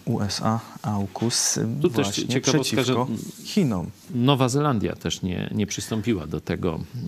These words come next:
Speaker 2: e, sojuszu, czyli widać, że, e, polityka zastraszania tutaj, no, rzeczywiście coraz większą rolę odgrywa i, e, tradycyjni sojusznicy, bo tu i Kanada zwykle by była, i właśnie Nowa Zelandia.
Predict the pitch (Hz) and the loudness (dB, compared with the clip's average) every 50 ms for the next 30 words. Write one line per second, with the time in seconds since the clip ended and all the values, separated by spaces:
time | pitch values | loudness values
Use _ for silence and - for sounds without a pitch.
0 | 190 101 101 95 90 82 - 92 - - 110 101 95 98 - - 165 160 - 120 | -8 -8 -8 -8 -8 -8 -8 -4 0 2 2 2 2 2 2 2 2 2 2 0
1 | 110 104 90 101 92 107 117 139 135 - - - - 101 - - 92 85 92 135 | 0 0 0 0 0 0 0 0 -2 -4 -4 -4 -4 -4 -2 -2 -2 -2 -2 -4
2 | 156 - - - - - - - - - - - - 92 85 82 - - 107 107 | -6 -8 -12 -18 -18 -18 -18 -18 -18 -16 -12 -8 -6 -4 -6 -4 -2 -2 0 0
3 | 104 - - 110 - 110 101 120 123 - - 135 127 - - 185 139 117 101 87 | 0 0 -2 -4 -2 -2 0 0 0 0 0 -2 0 2 4 4 4 4 2 0
4 | 80 95 123 - 247 233 220 - - - - - 110 147 196 165 107 - - 147 | -2 -2 -4 -6 -6 -8 -10 -10 -8 -8 -8 -4 -4 -2 -2 -2 -2 -2 -2 -2
5 | 147 135 131 131 107 95 95 92 - - - 120 120 - 69 - - - 95 - | -2 -4 -4 -4 -4 -4 -4 -4 -4 -4 -4 -2 -2 -2 -2 -4 -4 -6 -4 -4
6 | 117 117 104 87 85 85 92 - - 110 104 101 110 107 104 101 120 - - 110 | -4 -2 -2 -2 -4 -4 -4 -4 -4 -2 -2 -2 -2 -2 -4 -4 -4 -4 -2 -2
7 | 101 98 90 92 98 107 113 - 110 104 101 92 80 82 87 117 151 170 - - | -2 0 0 0 0 0 -2 -2 -2 0 0 0 0 -2 -2 -2 -2 -2 -2 -2
8 | 90 87 92 123 147 - - - - - - - - - - - - 87 90 92 | -2 0 0 -2 -4 -6 -10 -18 -18 -18 -18 -18 -18 -18 -14 -8 -6 -4 -4 -4
9 | 90 - - 110 98 107 101 - - 131 131 120 117 101 - 117 110 101 - - | -4 -2 0 0 2 2 2 2 2 2 2 2 0 0 0 0 0 0 0 0
10 | 104 92 95 - 95 117 151 170 135 107 98 - 101 101 92 - - 117 113 110 | 0 -2 0 0 0 0 2 0 0 -2 -2 0 0 0 0 2 2 2 4 4
11 | 98 90 92 92 101 139 135 110 104 113 98 - 113 113 113 120 113 113 113 113 | 4 2 2 2 2 2 0 0 0 0 0 0 0 2 2 2 2 2 2 2
12 | 123 139 156 165 - - 117 107 110 110 104 101 - 113 117 113 110 107 101 110 | 2 0 0 0 0 0 0 2 2 0 0 0 -2 0 0 2 2 2 4 2
13 | 101 110 113 113 101 92 85 80 92 90 92 - 254 | 2 2 2 0 0 0 0 0 0 0 2 0 0